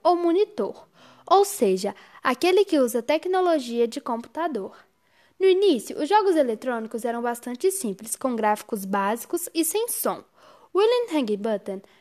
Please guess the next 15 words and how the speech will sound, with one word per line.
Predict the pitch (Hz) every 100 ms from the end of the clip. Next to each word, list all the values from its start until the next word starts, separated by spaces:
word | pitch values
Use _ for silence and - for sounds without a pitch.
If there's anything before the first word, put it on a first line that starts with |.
| _ -
criou | 302 285 240 226 285 - _
um | - 311
dos | 294
primeiros | - 311 339 427 427
videogames, | 415 403 453 320 190 175 - - - -
Tennis | 196 220 247 -
for | 349 370
Two, | 370 - 190 - -
em | 247
mil | 247 311 427
novecentos | 453 427 330 302 285
e | 302
cinquenta | 320 302 320 392
e | 349
oito. | 208 -